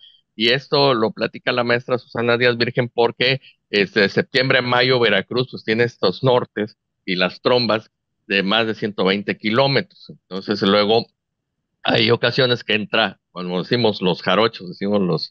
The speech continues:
eh, veracruzanos, porteños, entra el norte, entonces se detienen las actividades en, en el puerto precisamente porque, este, es difícil o, o inseguro bajar o subir la,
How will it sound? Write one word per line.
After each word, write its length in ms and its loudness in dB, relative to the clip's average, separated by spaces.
eh, 100 -2
veracruzanos, 920 -2
porteños, 640 0
entra 360 0
el 100 2
norte, 340 0
entonces 380 -2
se 120 0
detienen 640 0
las 200 -4
actividades 720 0
en, 240 -2
en 200 0
el 100 2
puerto 380 -2
precisamente 800 -2
porque, 640 0
este, 340 0
es 360 -4
difícil 640 -2
o, 260 0
o 120 0
inseguro 540 0
bajar 380 0
o 160 -2
subir 300 -4
la, 300 0